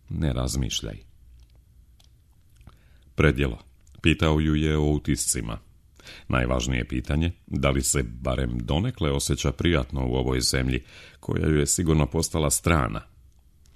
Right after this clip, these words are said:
„Ne znam”, rekla je, „u svakom slučaju ovo nije putovanje na godišnji odmor.”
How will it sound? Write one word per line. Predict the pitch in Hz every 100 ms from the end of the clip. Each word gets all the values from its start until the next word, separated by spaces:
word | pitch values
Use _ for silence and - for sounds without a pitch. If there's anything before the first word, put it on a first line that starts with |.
| - - - - _ _ _ _
„Ne | - 151 160
znam”, | 80 60 62 55 - -
rekla | - 62 - 60
je, | 58
„u | 101
svakom | - 120 117
slučaju | 113 113 117 113
ovo | 113 110
nije | 110 110 104 90
putovanje | 87 - 85 80 76
na | 76
godišnji | 67 69 69 - 69
odmor.” | 62 55 60